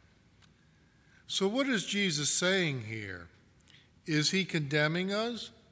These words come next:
or not condemning us? Well, let's take a look at what Jesus said just prior to those words.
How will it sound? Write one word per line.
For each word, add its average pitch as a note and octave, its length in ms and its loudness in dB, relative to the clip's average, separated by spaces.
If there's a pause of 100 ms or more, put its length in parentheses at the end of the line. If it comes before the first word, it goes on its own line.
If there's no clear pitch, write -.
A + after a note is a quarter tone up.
(280)
or D3 140 -6
not D#3+ 380 0
condemning A2 600 -6
us? F2 360 -16 (1300)
Well, C#3 140 -2
let's D3 260 2
take F#3 260 2
a D#3+ 60 -2
look E3 320 0
at C3+ 80 -4
what C3+ 180 -2
Jesus C3+ 420 -2
said C3+ 300 -2
just A#2+ 320 -6
prior D#3 400 -2
to A#2+ 180 -10
those G#2+ 300 -10
words. F#2+ 580 -12